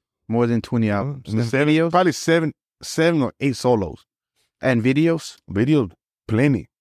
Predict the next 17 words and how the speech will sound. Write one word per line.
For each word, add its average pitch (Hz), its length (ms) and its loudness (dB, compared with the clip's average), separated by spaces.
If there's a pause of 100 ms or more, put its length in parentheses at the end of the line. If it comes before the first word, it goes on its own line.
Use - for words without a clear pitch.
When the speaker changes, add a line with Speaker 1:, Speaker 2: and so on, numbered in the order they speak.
(880)
Speaker 1:
And 113 120 -2
they 147 120 2
do 139 160 0
well 98 520 2
as - 140 -10
far 98 240 2
as 87 100 -2
Speaker 2:
Oh, 113 40 0
yeah. 104 80 0
Speaker 1:
numbers. 90 380 -2
Speaker 2:
Oh, 104 100 -4
yeah. 95 160 -6
Speaker 1:
They 90 180 0
do 110 160 0
really 98 280 0
Speaker 2:
They, - 20 -4
Speaker 1:
good. 95 240 0